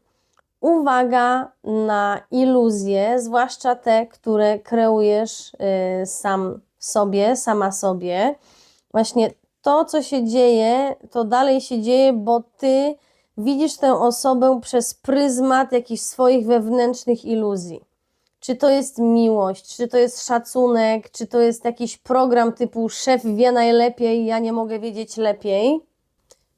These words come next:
Tutaj z czymś sam siebie, sama siebie oszukujesz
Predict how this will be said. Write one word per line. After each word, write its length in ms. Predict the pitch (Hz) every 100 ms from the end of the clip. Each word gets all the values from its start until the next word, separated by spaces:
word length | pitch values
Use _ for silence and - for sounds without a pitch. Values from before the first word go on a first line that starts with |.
| _
Tutaj 640 | 302 349 339 311 311 311 - _ _
z 240 | - - -
czymś 460 | 311 339 349 - -
sam 460 | - 302 294 311
siebie, 720 | 294 - 277 247 269 269 285 269
sama 400 | - 262 262 254
siebie 480 | - 254 214 208 -
oszukujesz 1040 | 254 - 294 - 233 214 254 359 -